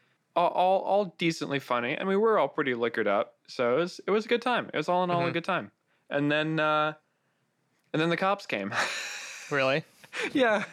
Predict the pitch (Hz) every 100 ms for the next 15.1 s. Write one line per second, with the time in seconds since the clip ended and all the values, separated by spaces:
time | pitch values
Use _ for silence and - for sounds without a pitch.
0 | - 160 156 151 - 165 151 135 143 127
1 | _ _ - - - - 170 175 170 -
2 | 190 180 175 160 135 135 147 147 143 151
3 | 143 123 120 _ 190 160 143 127 120 127
4 | - 131 131 143 135 131 - 135 - 123
5 | 117 120 123 120 123 113 - 123 117 107
6 | 104 147 139 - 170 156 - - 160 139
7 | 135 135 127 131 127 131 127 127 - -
8 | 78 - _ - 135 - 131 147 156 _
9 | - 151 143 143 123 - 113 98 95 -
10 | - - 151 139 160 165 147 151 147 139
11 | 127 139 139 147 147 131 117 110 - 156
12 | 135 131 135 131 123 143 127 117 127 113
13 | 131 131 123 120 117 - 143 143 143 151
14 | 151 139 135 147 127 127 120 127 110 -